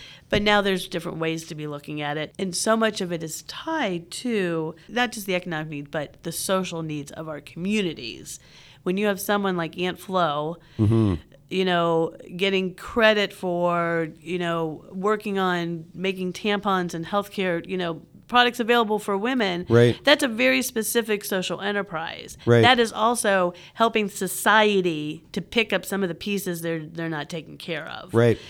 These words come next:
Speaker 1: Just like when we, I love Greater Columbus Arts Council. But I always felt when in the fourth grade, when they were having,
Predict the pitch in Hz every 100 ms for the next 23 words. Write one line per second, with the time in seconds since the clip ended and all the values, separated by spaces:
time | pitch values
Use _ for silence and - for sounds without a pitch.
0 | - - 226 226 208 202 190 196 190 185
1 | 170 - 202 190 208 196 196 185 180 190
2 | 165 - 190 190 180 160 - - - -
3 | - - - - 180 190 202 196 208 185
4 | 190 180 175 170 - 202 196 196 190 180
5 | 170 170 170 170 175 180 180 175 165